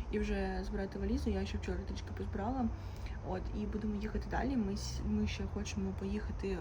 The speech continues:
у Київ, там трішки заїхати, Даша хоче в магазин і, е, попити матчу.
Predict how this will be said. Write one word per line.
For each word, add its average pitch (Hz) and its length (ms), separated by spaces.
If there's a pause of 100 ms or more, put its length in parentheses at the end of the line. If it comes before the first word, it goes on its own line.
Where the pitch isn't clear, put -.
(160)
у - 140
Київ, 330 320
там 226 160 (160)
трішки 226 320
заїхати, 220 460
Даша 208 340
хоче 220 260 (480)
в 214 40
магазин 214 440 (180)
і, 240 320 (260)
е, 214 80
попити 226 320
матчу. 214 420